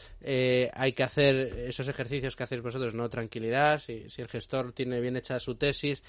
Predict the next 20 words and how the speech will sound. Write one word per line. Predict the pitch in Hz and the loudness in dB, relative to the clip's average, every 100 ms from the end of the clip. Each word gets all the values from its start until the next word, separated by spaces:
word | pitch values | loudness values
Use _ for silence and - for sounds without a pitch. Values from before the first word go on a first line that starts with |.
| - - - | -20 -20 -4
pues | 123 110 | -2 -2
o, | 113 113 | -4 -8
o | - 123 | -2 0
revisará | 117 113 127 131 | 2 0 2 0
el | 123 | 4
precio, | 156 151 165 147 | 4 4 2 0
pero, | 131 123 - - | 0 -2 -6 -10
bueno, | 123 127 - | -4 -4 -6
el | 95 104 | -12 -10
mensaje | 110 110 123 127 | -8 -6 -4 -4
que | |
has | 120 | -4
mandado | 117 117 117 | -4 -4 -4
tú | 117 139 | -4 -6
hoy, | 127 | -6
¿no? | 123 | -8
Hemos | 120 117 - | -6 -6 -4
comprado | 117 110 113 117 | -6 -4 -4 -2
más, | 127 131 | -2 -4
pues | - 92 | -8 -18